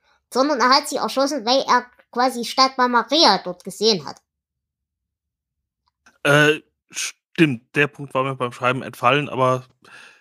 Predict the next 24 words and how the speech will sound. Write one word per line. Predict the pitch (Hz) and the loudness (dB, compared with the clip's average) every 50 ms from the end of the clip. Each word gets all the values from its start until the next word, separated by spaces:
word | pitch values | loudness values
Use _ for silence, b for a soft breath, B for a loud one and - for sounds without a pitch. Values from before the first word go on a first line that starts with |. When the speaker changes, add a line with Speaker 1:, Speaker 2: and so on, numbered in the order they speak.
| B B B - | B B B 2
Speaker 2:
du | 143 139 | 2 2
hast | 135 - | 4 4
recht, | 135 131 151 | 2 2 2
aber | 139 139 139 | 4 2 4
er | 139 143 | 4 4
ist | 156 170 151 - - - - _ _ _ _ _ _ _ _ 65 90 101 | 4 4 2 0 -8 -10 -12 _ _ _ _ _ _ _ _ _ _ _
hingegangen, | 101 120 - 127 156 185 202 165 165 139 160 147 160 175 160 | -20 -14 -8 -4 -2 -2 -2 -2 -2 -2 0 0 0 0 -2
um | - 160 156 | -6 -6 -6
sie | 156 160 151 | -6 -6 -6
zur | - - 135 131 | -6 -6 -4 0
Rede | 139 147 151 151 143 135 | 0 0 0 0 -4 -6
zu | - 139 | -6 -8
stellen, | 127 - 139 135 139 147 143 139 123 | -6 0 0 2 2 2 0 -4 -2
weil | 120 123 127 139 143 143 | 0 2 2 2 0 -2
Speaker 1:
Genau. | - 262 262 226 190 165 | 0 0 2 2 2 0
Speaker 2:
er | 160 135 131 _ - | 0 -2 -4 _ 0
dachte, | 147 151 151 - - 156 | 0 0 0 0 -4 -4
diese | 147 143 139 131 139 135 131 131 120 - _ _ - | -4 -4 -2 0 2 2 2 2 -2 -6 _ _ -10
vergiftete | - 135 123 147 151 - - 147 135 139 | -8 -6 -4 -4 -4 -4 -4 -4 -4 -4
Klinge | 127 - 135 139 139 135 123 | -6 -4 -2 0 2 2 2
wäre | 127 127 123 | 2 2 0
für | - 123 | -2 -6
sie | 120 117 117 117 | -4 -2 -2 -2
gewesen. | 117 107 101 95 87 - - - | -2 -2 -2 -2 -2 -4 -6 -14